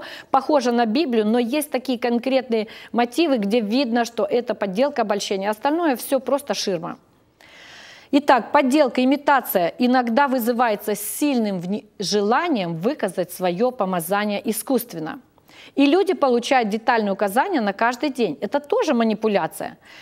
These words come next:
часто подкреплённая словами из Библии. Вот выписка из тетрадки. «Таких редких овечек, как ты, я люблю. <clears throat> Я Бог Авраама, Исаака и Иакова». Видите, какая подделка? Человек думает, Бог с ним говорит. Дальше идёт конкретная фальшь.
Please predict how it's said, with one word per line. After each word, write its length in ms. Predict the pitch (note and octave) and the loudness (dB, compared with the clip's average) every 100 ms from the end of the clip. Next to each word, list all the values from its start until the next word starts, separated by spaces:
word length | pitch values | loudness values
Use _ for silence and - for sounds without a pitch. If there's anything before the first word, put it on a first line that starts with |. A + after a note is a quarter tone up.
| - | -4
часто 320 | - D#4 F#4 D4 | 2 2 2 -2
подкреплённая 680 | D4 - B3+ B3+ E4 D#4 C#4+ | -2 0 0 2 4 2 2
словами 420 | A#3+ G#3+ A#3+ C#4+ | 0 2 2 2
из 80 | B3+ | 2
Библии. 500 | B3+ G#3 F3+ E3 - _ - - - | 0 0 -2 -6 -10 _ -20 -20 -2
Вот 300 | A#3+ D#4+ - - _ - | 0 0 -2 -20 _ 0
выписка 480 | G#3+ F4 D4 - | 2 2 0 2
из 80 | C#4 | 0
тетрадки. 640 | - C4 G3+ D#3 - - - _ _ - - - - | 0 -2 0 0 -2 -14 -14 _ _ -20 -20 -4 2
«Таких 380 | C#4+ F4+ F4+ | 2 4 2
редких 440 | D4+ E4 E4 B3+ B3 | 4 2 2 2 2
овечек, 480 | G#3 E4+ - A3 - | 2 0 0 -2 0
как 240 | A#3+ - | 0 -2
ты, 100 | G#3+ | -2
я 300 | F#3 F#3+ A#3 | 0 2 2
люблю. 480 | D#4+ A#3 A#3 G3+ - - | 2 2 2 0 -4 -4
<clears throat> 560 | C4 - D4+ G#3+ G3 - | -2 0 -2 0 -4 0
Я 160 | A#3 | 0
Бог 300 | G#3 C4+ - | 2 0 0
Авраама, 480 | C#4 A#3+ A#3 D#4 B3+ | 0 2 2 2 0
Исаака 420 | G#3+ G3+ B3+ B3+ | -2 0 0 2
и 60 | A#3 | 2
Иакова». 380 | A3+ - F3+ A3 | 0 0 -2 0
Видите, 280 | A4 C4 | -2 -2
какая 260 | - A3 G#3+ | -4 -2 0
подделка? 420 | A3 G3+ F#3 F#3+ | -2 -2 -2 -2
Человек 300 | - D4+ C#4+ | 0 0 0
думает, 260 | C4+ C#4+ B3+ | 0 0 0
Бог 180 | - - | -2 -2
с 80 | |
ним 140 | A3 F#3 | -4 -2
говорит. 400 | F3+ F3+ D3+ - _ _ _ - - - | 0 0 -2 -8 _ _ _ -20 -14 0
Дальше 500 | A3 G#3+ - G#3 A3 | 2 4 2 -2 -2
идёт 300 | A3 F#3+ G3 | -2 0 0
конкретная 500 | C4 D4 G#3 F3 B3 | 0 0 0 0 -2
фальшь. 400 | - A#3 D#3+ - | 0 -2 -2 -6